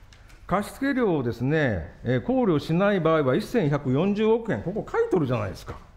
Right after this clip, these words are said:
そうでしょ。そうなの、そうだって言ってください。はい、そうですね。はい。そうなんですよ。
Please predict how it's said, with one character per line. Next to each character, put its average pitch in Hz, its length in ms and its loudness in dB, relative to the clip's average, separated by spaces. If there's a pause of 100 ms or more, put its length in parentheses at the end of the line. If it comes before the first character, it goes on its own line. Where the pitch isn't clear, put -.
(180)
そ 285 80 -2
う 302 40 0
で - 80 0
し - 40 -4
ょ。 143 200 0 (340)
そ 165 100 0
う 156 40 2
な 117 60 0
の、 104 140 -4 (280)
そ 233 160 0
う - 20 0
だ 190 80 2
っ 185 40 -2
て 170 100 -4
言 - 20 -12
っ - 0 -
て 127 60 -6
く 123 80 -2
だ 107 80 -2
さ 92 100 -8
い。 - 360 -14
は 123 80 0
い、 107 40 -4
そ 151 120 -4
う 123 40 -4
で 92 60 -8
す - 60 -14
ね。 113 140 -10
は 120 120 -4
い。 98 80 -8 (320)
そ 277 120 -2
う 311 40 2
な 208 100 2
ん 135 60 -2
で 107 80 -6
す - 80 -14
よ。 - 80 -16